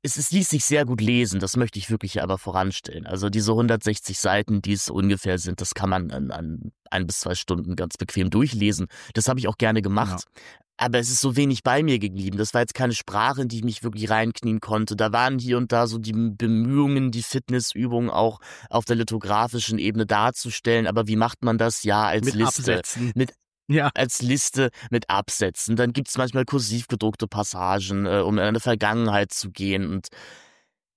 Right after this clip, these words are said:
Speaker 1: diese Konstruktion mit, da, da ist etwas in der Vergangenheit passiert. Das hatten wir ja in zweiundzwanzig Bahnen. Das hatten wir im Emperor of Gladness im weitesten Sinne.
Speaker 2: Ich finde, das ist schon richtig. Das ist ein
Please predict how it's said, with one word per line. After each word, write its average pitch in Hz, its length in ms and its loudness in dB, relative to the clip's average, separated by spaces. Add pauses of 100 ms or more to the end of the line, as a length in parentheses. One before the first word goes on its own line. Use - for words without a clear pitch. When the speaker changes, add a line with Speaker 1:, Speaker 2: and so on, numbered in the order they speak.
(220)
Speaker 1:
diese 151 280 2
Konstruktion 113 840 2
mit, - 280 -6
da, 107 140 2
da 107 140 0
ist 120 200 0
etwas 113 340 0
in 107 100 0
der 107 100 2
Vergangenheit 92 580 -6
passiert. 113 360 -2
Das - 160 0
hatten 123 220 0
wir 113 80 4
ja 110 80 4
in 107 100 0
zweiundzwanzig 113 800 -2
Bahnen. 98 420 2
Das 101 220 0
hatten 117 260 2
wir 113 100 4
im 113 100 2
Emperor 110 420 2
of - 120 0
Gladness 104 580 2
im 87 160 -4
weitesten 85 480 -4
Sinne. 87 360 0 (480)
Speaker 2:
Ich - 160 0
finde, 269 240 0
das 247 160 0
ist 196 120 -2
schon 147 240 4
richtig. 156 420 0
Das 175 140 -2
ist - 280 -4
ein 233 140 -2